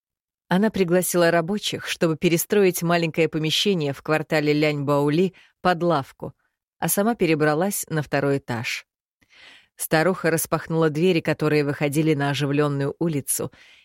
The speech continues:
и были заперты целых тридцать восемь лет. С тех пор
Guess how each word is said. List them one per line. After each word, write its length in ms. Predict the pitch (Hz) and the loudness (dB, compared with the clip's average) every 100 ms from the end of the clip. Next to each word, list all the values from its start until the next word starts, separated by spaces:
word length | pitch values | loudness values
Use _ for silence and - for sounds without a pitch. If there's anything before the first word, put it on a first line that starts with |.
| _ | _
и 80 | 135 | -2
были 220 | 135 160 | 2 2
заперты 560 | 151 160 185 180 160 165 | 2 2 0 -2 -2 -2
целых 480 | - - 190 175 - - | -2 0 2 0 -2 -4
тридцать 540 | 165 185 - 185 170 | -2 -2 -2 -4 -2
восемь 480 | 139 151 - 151 147 | 0 0 0 -4 -2
лет. 440 | 139 123 123 - _ _ _ _ _ _ _ - | -2 -4 -8 -18 _ _ _ _ _ _ _ -10
С 80 | |
тех 260 | - 131 - | -4 -4 -4
пор 280 | - 175 | -2 -2